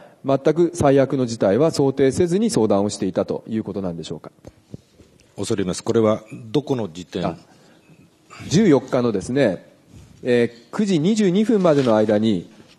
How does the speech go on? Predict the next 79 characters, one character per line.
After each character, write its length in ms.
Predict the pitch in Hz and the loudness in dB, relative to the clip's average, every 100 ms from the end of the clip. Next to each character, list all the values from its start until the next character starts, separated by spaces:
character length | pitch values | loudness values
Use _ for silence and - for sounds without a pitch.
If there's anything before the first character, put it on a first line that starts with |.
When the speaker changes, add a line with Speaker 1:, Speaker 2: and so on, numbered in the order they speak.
| _ | _
Speaker 1:
頻 220 | 151 202 | -2 -2
繁 340 | 202 208 202 | 0 2 2
に 160 | 208 202 | 2 0
官 220 | 196 165 | 2 0
邸 240 | 156 160 151 | 2 2 2
に 120 | 160 | 2
お 100 | 135 | 2
電 160 | 147 147 | 2 4
話 80 | |
を 80 | 107 | 2
さ 140 | 104 117 | 2 0
れ 80 | |
て 100 | 107 | 2
い 80 | 117 | 0
る 160 | 113 113 | 0 -2
時 260 | - - 120 | -4 -4 -2
期 120 | 120 | 0
が 220 | 131 135 | 2 0
ご 100 | 110 | -2
ざ 160 | 107 98 | -2 -2
い 60 | |
ま 100 | 92 | -4
す 140 | 90 104 | -6 0
が、 320 | 143 95 - - - _ _ | 0 0 -4 -20 -20 _ _
こ 100 | 170 | 0
の 220 | 180 160 | 2 2
十 220 | 131 190 208 | 2 2 4
四 140 | 170 | 2
日 180 | 165 170 | 2 0
の 120 | 165 | 0
時 120 | 147 | -2
点 240 | 156 160 165 | -2 -2 0
で 80 | |
は 380 | 190 139 90 - - - _ | 2 2 2 -4 -18 -20 _
全 140 | 135 147 - 185 | -2 -2 0 0
く、 340 | 170 196 110 - - - - | 2 2 2 -2 -18 -20 -2
え 160 | 131 | 0
ー、 60 | 120 | 2
今 220 | - 151 | 0 0
後 320 | 147 156 - 139 | 2 2 2 0
ど 100 | 175 | 2
の 100 | 185 | 4
よ 80 | 156 | 4
う 20 | |
な 80 | 120 | 2
形 420 | 117 127 117 127 | 0 0 -2 0
で 400 | 151 151 - - - | 2 2 2 -6 -4
退 220 | 143 143 | 0 0
避 180 | - 120 | 0 -2
を 60 | |
す 100 | 110 | 0
る 80 | 143 | -2
の 100 | 127 | 0
か 140 | 110 160 | 0 0
の 100 | 113 | 0
基 140 | 135 | -2
準 200 | 131 165 | -2 0
す 120 | - | 2
ら 320 | 220 104 - - _ _ _ | 2 2 -2 -14 _ _ _
東 160 | 147 135 | -2 2
京 100 | 143 | 2
電 160 | 143 | 2
力 180 | 127 110 | 2 0
の 60 | 110 | -2
中 240 | 104 107 | -2 -2
に 160 | 95 95 | -2 0
な 140 | 151 | 0
か 140 | 190 180 | 2 0
っ 100 | - | 2
た 120 | 156 | 0
と 120 | 127 | 0
思 160 | 107 107 | -2 -2
う 20 | |
ん 60 | |
で 80 | 90 | -4
す 80 | - | -4
け 80 | 147 | 0
ど 100 | 175 | 2
も、 280 | 123 80 | 2 0